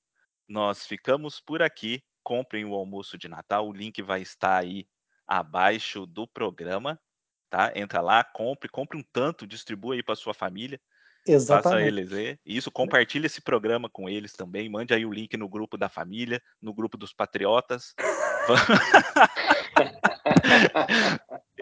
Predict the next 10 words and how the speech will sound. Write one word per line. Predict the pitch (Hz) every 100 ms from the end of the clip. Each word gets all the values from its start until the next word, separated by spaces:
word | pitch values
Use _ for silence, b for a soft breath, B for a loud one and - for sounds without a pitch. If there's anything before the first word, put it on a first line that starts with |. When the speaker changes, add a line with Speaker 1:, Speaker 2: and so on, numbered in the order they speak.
| - -
Speaker 1:
E | 170 208 - _ _ B B B B _ -
é | 139
isso | 131 135 -
aí. | 113 127 127
Não | 123
esqueçam | 123 - 117 117 117 113
de | 107
comer | - 107 98 101 - -
o | 131
pavê | - 117 95 101 107